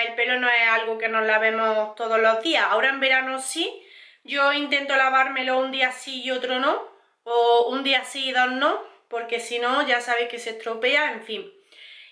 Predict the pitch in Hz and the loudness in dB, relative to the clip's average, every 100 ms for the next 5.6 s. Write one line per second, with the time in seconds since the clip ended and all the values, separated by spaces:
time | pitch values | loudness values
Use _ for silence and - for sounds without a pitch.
0 | _ 247 240 233 233 226 233 269 - 359 | _ -4 -2 -2 -2 0 0 -2 -2 -4
1 | 277 226 214 202 196 214 233 226 220 214 | 0 0 2 0 -2 -8 -8 -6 -6 -6
2 | 220 220 220 233 247 269 262 262 262 269 | -2 2 2 0 -4 -2 -2 -2 -2 -4
3 | 269 330 370 392 262 233 233 226 220 226 | 0 0 0 -2 -2 0 0 -2 -4 -4
4 | 233 240 247 247 254 - 254 247 254 247 | -2 0 -2 -2 -6 -6 -2 0 0 -4
5 | 254 285 285 233 208 - | -4 -4 -4 -2 -2 -4